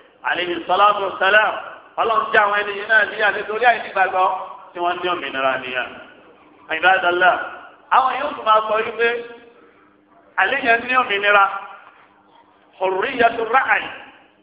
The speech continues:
o lè mú làákàyè tó bá wù ẹ́ wá. Lábẹ́ ilé,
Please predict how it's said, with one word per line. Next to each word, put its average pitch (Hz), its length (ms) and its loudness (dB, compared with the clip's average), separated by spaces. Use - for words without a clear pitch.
o 180 60 -2
lè 185 160 0
mú 220 240 -6
làákàyè 226 460 2
tó 240 140 -4
bá 240 120 2
wù 247 140 2
ẹ́ 214 160 4
wá. 226 160 6
Lábẹ́ 254 300 4
ilé, 254 200 -4